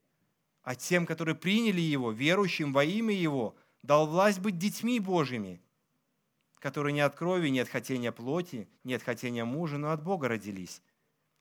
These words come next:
Послушайте внимательно последний стих. «И Слово стало плотью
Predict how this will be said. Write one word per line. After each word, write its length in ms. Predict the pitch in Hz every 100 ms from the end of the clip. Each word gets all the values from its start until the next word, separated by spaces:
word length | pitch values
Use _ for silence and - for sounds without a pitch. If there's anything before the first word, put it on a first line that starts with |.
| _
Послушайте 440 | - 123 185 165 143
внимательно 500 | 143 131 117 113 101
последний 460 | 113 - 127 117
стих. 340 | 110 - 98 _ _ _ _ _ _
«И 80 | 135
Слово 520 | - 156 160 180 180
стало 480 | 160 - 151 143 139
плотью 640 | - 135 127 101 - 85